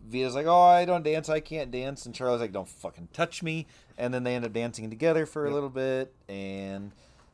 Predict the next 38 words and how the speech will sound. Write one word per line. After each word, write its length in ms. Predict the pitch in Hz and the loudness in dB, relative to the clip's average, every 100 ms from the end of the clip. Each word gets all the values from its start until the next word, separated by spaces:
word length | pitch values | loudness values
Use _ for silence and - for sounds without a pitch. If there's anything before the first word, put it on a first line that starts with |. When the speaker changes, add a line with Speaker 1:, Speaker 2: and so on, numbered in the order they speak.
| - | -2
Speaker 1:
uh, 480 | 101 107 104 107 104 | 2 4 4 2 0
Vita 280 | 113 131 139 | -2 -2 -2
pisses 360 | 131 113 127 | -4 -6 -8
Charlie 360 | - 185 185 180 | -2 2 4 4
off. 600 | 165 165 160 156 - - - _ | 4 6 6 4 -2 -20 -20 _
Speaker 2:
Yeah, 160 | 156 180 | 0 0
um, 460 | 175 190 185 180 160 | 6 6 6 2 -2
what, 260 | 180 196 | 0 0
what 120 | 160 180 | 0 -4
does 100 | 180 | -4
she 120 | 143 | -8
say 180 | 135 117 | -6 -4
here? 260 | 113 110 - | -4 -6 -6
"Can't 180 | - 185 | -4 -2
believe 220 | 165 165 | 0 0
I'm 140 | 147 | 0
saying 180 | - 139 | -2 -2
this, 120 | 131 120 | -2 -2
but 240 | 127 123 - | -2 -2 -4
could 240 | 143 135 | -4 -2
you 100 | 147 | -2
be 100 | 147 | -2
serious 300 | 139 135 135 | -2 0 0
for 140 | 135 131 | -2 -6
a 40 | |
second?" 400 | - 117 110 113 | -4 -4 -4 -8
'Cause 100 | - | -2
they're 100 | 170 185 | 0 0
just 180 | 143 | 0
having, 400 | 147 127 123 117 - - _ _ _ _ _ _ _ _ _ - | 0 0 0 -4 -12 -20 _ _ _ _ _ _ _ _ _ -4
having 260 | 156 208 180 | 2 4 4
a 20 | |
fun 220 | - 165 | 2 0
time 200 | 160 160 | 0 -2
on 100 | 156 | -2
the 20 | 127 | -2
dance 140 | 127 127 | -4 -2
floor, 320 | 123 123 | 0 0